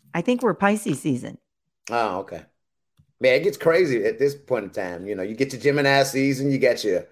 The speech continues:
Speaker 2: uh, your Cancers. Oh, crazy ass Cancers. So it's, you know, it don't get, like I said, they don't get normal to Libra season.
Speaker 1: Oh, she's a Libra. I was all kinds
Speaker 2: See,
Speaker 1: of
Speaker 2: that's
Speaker 1: wrong.
Speaker 2: what I thought. That's what I thought.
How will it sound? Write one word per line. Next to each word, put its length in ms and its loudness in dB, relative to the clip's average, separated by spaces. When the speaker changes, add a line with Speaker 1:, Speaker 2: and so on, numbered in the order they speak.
Speaker 2:
uh, 40 -12
your 160 -8
Cancers. 720 2
Oh, 340 6
crazy 460 2
ass 120 4
Cancers. 540 -2
So 240 -8
it's, 240 -8
you 180 -8
know, 80 0
it 60 4
don't 140 4
get, 120 4
like 160 6
I 20 6
said, 220 6
they 60 6
don't 180 6
get 100 4
normal 360 8
to 160 2
Libra 440 2
season. 580 2
Speaker 1:
Oh, 240 10
she's 300 4
a 60 4
Libra. 640 6
I 240 8
was 140 2
all 240 6
kinds 240 4
Speaker 2:
See, 60 8
Speaker 1:
of 40 2
Speaker 2:
that's 80 6
Speaker 1:
wrong. 180 6
Speaker 2:
what 120 4
I 20 -8
thought. 480 2
That's 180 4
what 80 2
I 80 6
thought. 340 0